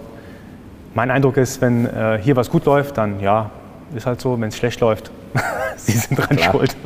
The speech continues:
Speaker 1: <laughs> Wie gehen Sie mit diesem Thema um? Also, ähm, dass, dass, äh, so eine Art Fingerpointing vielleicht am Ende des Tages passiert, äh, wofür Sie vielleicht gar nichts können. Wie gehen Sie damit um, dass so hohe Erwartungen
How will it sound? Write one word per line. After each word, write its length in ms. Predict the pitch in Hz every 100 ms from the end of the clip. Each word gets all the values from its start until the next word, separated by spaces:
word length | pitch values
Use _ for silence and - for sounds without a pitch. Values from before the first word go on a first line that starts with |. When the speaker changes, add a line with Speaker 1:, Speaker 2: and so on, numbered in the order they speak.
| 143 - 143
Speaker 1:
<laughs> 460 | - 269 - - -
Wie 120 | 165
gehen 200 | 165 165
Sie 280 | 139 147 135 - - - -
mit 160 | 113 120
diesem 180 | 143 123
Thema 260 | 120 101
um? 180 | - 92
Also, 400 | 90 107 107 104 104
ähm, 480 | 110 104 101 101 101 -
dass, 260 | 113 - -
dass, 300 | 110 - -
äh, 320 | 107 104 120
so 120 | 117
eine 100 | 113
Art 100 | 117
Fingerpointing 600 | - 143 135 143 131 123
vielleicht 240 | 113 123 120
am 100 | 123
Ende 140 | 127
des 120 | 123 -
Tages 240 | 120 120
passiert, 520 | - 120 127 117 110
äh, 220 | 104 107 104
wofür 240 | 117 - 120
Sie 140 | 123
vielleicht 240 | - 117
gar 100 | 107
nichts 220 | 110 104 -
können. 320 | 131 143 143 - - - - -
Wie 80 | -
gehen 180 | 123 143
Sie 100 | 139
damit 240 | 127 123
um, 180 | 120 127
dass 280 | 131 117 -
so 220 | 139 151 -
hohe 140 | 135
Erwartungen 560 | 117 113 113 117 110